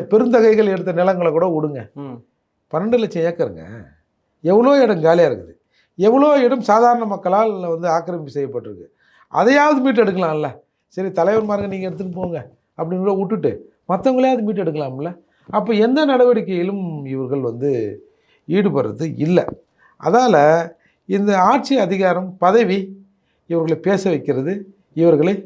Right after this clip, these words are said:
Speaker 1: வாயை மூட வைக்கிறது. நீங்க வந்து ஏன் வேங்க வயல்ல ஒண்ணும் கண்டுபிடிக்கலன்னா, ஏங்க, ராமஜெயம் கொலை வழக்கை கண்டுபிடிச்சு நடந்து பன்னெண்டு, பதிமூணு வருஷம் ஆச்சு. இதெல்லாம் எக்ஸ்பைரி டேட்டா போட்டுருக்கு, இதெல்லாம் டானிக்கான்னு கேட்க வச்சவர் தானே,
Speaker 2: ஆமா.
Speaker 1: சொல்ல வச்சது தானே திருமாவளவன். அவரா சொல்லல, அவர் சொல்ல வைக்கப்படுகிறார்.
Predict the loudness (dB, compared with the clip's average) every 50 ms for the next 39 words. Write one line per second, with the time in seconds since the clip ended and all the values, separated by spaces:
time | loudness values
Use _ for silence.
0 | -4 0 2 4 4 2 0 0 0 2 2 2 0 -2 -6 -10 -12 -14 -14 -18
1 | -20 _ _ _ _ _ _ _ _ -4 0 2 4 4 4 2 2 0 0 2
2 | 4 4 4 2 2 0 0 0 0 0 0 0 0 -2 -2 -2 -4 -4 -2 -2
3 | -2 -2 0 -2 -2 -2 -4 -4 -6 -8 -10 -12 -10 -10 -10 -10 -12 -14 _ _
4 | _ _ _ _ _ -4 -2 0 2 2 0 0 2 2 2 4 4 4 4 2
5 | 2 2 0 -2 0 -2 -2 -2 -2 -4 -4 -4 -2 -4 -4 -4 -4 -6 -8 -6
6 | -6 -4 -4 -4 -6 -6 -4 -4 -2 -2 -2 -2 -4 -4 -4 -4 -4 -4 -4 -4
7 | -4 -4 -4 -4 -6 -6 -8 -6 -4 -4 -6 -6 -6 -6 -8 -8 -8 -10 _ _
8 | _ _ _ _ -2 0 2 2 2 2 0 0 -2 -2 0 0 0 2 2 2
9 | 2 0 0 0 -2 -2 -2 -2 -4 -4 -4 -4 -4 -2 -2 -2 -2 -2 -4 -6
10 | -6 -8 -6 -6 -6 -6 -4 -4 -6 -6 -6 -8 -10 -8 -8 -10 -10 -12 -12 -12
11 | -12 -10 -10 -10 -10 -12 -16 _ -2 0 2 2 2 2 0 -2 -6 -6 -6 -6
12 | -8 -8 -8 -8 -8 -6 -8 -8 -10 -12 -16 -20 _ _ _ _ _ -4 -2 0
13 | 0 0 0 -2 -2 -4 -4 -2 -4 -4 -6 -6 -8 -8 -6 -6 -6 -6 -8 -8
14 | -12 -12 -8 -6 -4 -4 -2 -2 -4 -6 -8